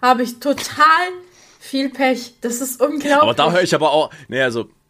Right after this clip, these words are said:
Speaker 2: da höre ich aber auch immer nur Schlechtes.
Speaker 1: Ja, also, um wirklich ein gut, eine gute Frauenärztin, einen guten Frauenarzt zu finden, ist viel Glück. Da, da suchst du
Speaker 2: Und wenn,
Speaker 1: wirklich
Speaker 2: und wenn, wenn die gut sind, hast du eine Wartezeit von drei Jahren.
Speaker 1: Ja, da suchst du wirklich die Nadel im Heuhaufen.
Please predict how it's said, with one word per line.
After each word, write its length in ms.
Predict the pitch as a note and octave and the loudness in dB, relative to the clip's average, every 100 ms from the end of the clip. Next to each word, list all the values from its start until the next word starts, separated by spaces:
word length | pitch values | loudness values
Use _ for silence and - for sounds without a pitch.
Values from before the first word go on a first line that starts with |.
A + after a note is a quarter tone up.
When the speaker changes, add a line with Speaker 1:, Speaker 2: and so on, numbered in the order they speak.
| _ - - | _ -20 -8
Speaker 2:
da 80 | G#2 | -2
höre 100 | E3+ | 0
ich 100 | B2+ | 0
aber 120 | A2+ | 0
auch 120 | A2 | -2
immer 140 | A#2 G#2+ | -4 -6
nur 120 | G2 | -8
Schlechtes. 400 | G#2+ F#2+ G2 - - - | -10 -10 -14 -16 -16 -2
Speaker 1:
Ja, 360 | G#3 G#3+ G#3 - | 2 2 -2 -4
also, 300 | G3+ G#3+ G#3+ - _ | -4 -4 -8 -14 _
um 280 | - A#3+ A#3 | -4 -2 -4
wirklich 320 | A#3 - G#3+ | -8 -12 -10
ein 120 | A3 | -8
gut, 280 | A3 A3 G#3+ - | -8 -10 -12 -10
eine 140 | G#3+ | -8
gute 300 | A3 A3 A3 | -8 -8 -10
Frauenärztin, 680 | G#3+ G3 G3 F#3 F#3+ - F#3+ | -4 -4 -4 -6 -10 -10 -12
einen 100 | F#3 | -12
guten 120 | G3 | -16
Frauenarzt 520 | - G3 F#3+ F#3 - | -12 -10 -10 -10 -12
zu 80 | G#3 | -14
finden, 400 | - F3+ F3 - | -10 -12 -10 -16
ist 280 | F#3+ - - _ _ - - - - - - _ _ _ _ _ _ _ - | -16 -16 -18 _ _ -20 -20 -20 -20 -20 -20 _ _ _ _ _ _ _ -20
viel 260 | - C#4+ | -6 -2
Glück. 360 | G#3+ G3 - - | 2 0 0 -4
Da, 180 | G3 A3 | 0 2
da 120 | A#3 | 2
suchst 280 | A#3 B3 - | -2 -6 -8
du 40 | A3+ | -4
Speaker 2:
Und 60 | |
wenn, 40 | - C3 | -2 0
Speaker 1:
wirklich 100 | C3+ | 0
Speaker 2:
und 60 | C3 | 0
wenn, 200 | C#3+ C#3+ | -2 0
wenn 120 | D#3 | 0
die 120 | E3 | 0
gut 240 | D3+ F3 G3+ | 0 0 2
sind, 180 | F3 D3 | 2 2
hast 180 | C#3+ - | 0 -2
du 40 | |
eine 120 | C3+ | 0
Wartezeit 440 | A#2+ B2+ - A#2 G#2 | 0 0 -2 -6 -4
von 100 | F#2+ | -8
drei 180 | F#2 | -8
Jahren. 200 | F#2 F#2 | -8 -8
Speaker 1:
Ja, 300 | A#3 G#3+ G3+ | -2 2 2
da 220 | G#3 - A3+ | 0 -4 -6
suchst 300 | B3 A#3+ - | -6 -8 -8
du 60 | G#3+ | -8
wirklich 480 | G#3+ A3 A3+ - - | -8 -4 -6 -6 -10
die 100 | G#3 | -6
Nadel 400 | G3 F3+ F#3+ F#3+ | -4 -2 -2 -2
im 80 | G3 | -4
Heuhaufen. 680 | F#3 F3+ F#3 F3+ F#3 F#3+ G3 | -4 -4 -4 -6 -8 -12 -12